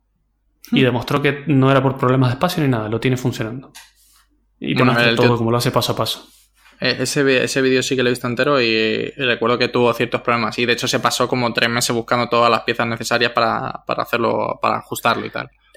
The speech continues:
Speaker 1: Es que, ¿sabes lo que me gusta? Que él no se dedica a eso. No es su fuerte. Y él va aprendiendo en el camino, se equivoca un montón de veces, rompe y quema un montón de cosas. Pero
Speaker 2: Oh,
Speaker 1: va
Speaker 2: qué
Speaker 1: aprendiendo
Speaker 2: bueno.
Speaker 1: a la medida que hace los vídeos. Entonces está muy bien porque no es,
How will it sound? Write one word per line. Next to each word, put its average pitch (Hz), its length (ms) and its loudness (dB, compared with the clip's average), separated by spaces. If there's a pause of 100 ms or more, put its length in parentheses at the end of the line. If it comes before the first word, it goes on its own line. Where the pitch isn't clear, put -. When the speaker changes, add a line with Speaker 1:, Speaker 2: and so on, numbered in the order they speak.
(260)
Speaker 1:
Es 139 160 -2
que, 135 80 0
¿sabes 156 200 2
lo 165 60 2
que 156 80 2
me 151 80 4
gusta? 190 260 0
Que 143 80 0
él 151 100 2
no 170 80 2
se 160 120 -2
dedica 147 240 2
a - 40 4
eso. - 400 -8
No 127 340 2
es 139 60 -2
su 139 100 -4
fuerte. - 420 0
Y 127 80 0
él 131 100 2
va 147 80 6
aprendiendo 139 440 4
en 135 80 4
el 127 40 -2
camino, 151 320 2
se 131 160 -4
equivoca 131 360 0
un 127 60 2
montón 127 220 0
de 127 80 0
veces, 135 260 -2
rompe 135 420 2
y 120 60 2
quema 131 220 4
un 117 60 0
montón 135 320 2
de 123 100 4
cosas. 123 380 -4 (520)
Pero 113 160 4
Speaker 2:
Oh, - 20 8
Speaker 1:
va 151 60 6
Speaker 2:
qué 147 60 4
Speaker 1:
aprendiendo 151 320 4
Speaker 2:
bueno. 139 60 4
Speaker 1:
a 135 40 2
la 135 100 2
medida 139 140 4
que 143 80 2
hace 139 120 0
los 131 80 2
vídeos. 127 300 0
Entonces 135 280 0
está 139 160 -2
muy 156 180 4
bien 156 240 4
porque 127 640 0 (960)
no 139 220 2
es, - 280 -4